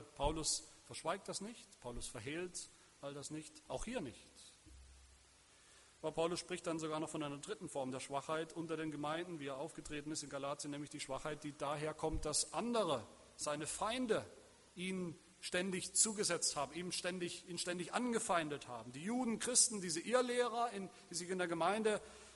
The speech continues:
äh, getummelt haben, die falschen Apostel, die ihn in Verruf bringen wollten, die immer irgendetwas erfunden haben, um ihm,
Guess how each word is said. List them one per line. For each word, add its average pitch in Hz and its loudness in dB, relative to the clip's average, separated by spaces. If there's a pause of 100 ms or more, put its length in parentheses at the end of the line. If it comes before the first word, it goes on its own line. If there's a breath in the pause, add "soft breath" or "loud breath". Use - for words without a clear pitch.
(120)
äh, 151 0
getummelt 202 0
haben, 196 4
die 165 0
falschen 226 4
Apostel, 208 2
die 180 -6
ihn 185 -2
in 175 2
Verruf 175 0
bringen 220 0
wollten, 208 4
die 202 -2
immer 269 2
irgendetwas 233 0
erfunden 226 0
haben, 165 2
um 175 -2
ihm, 196 0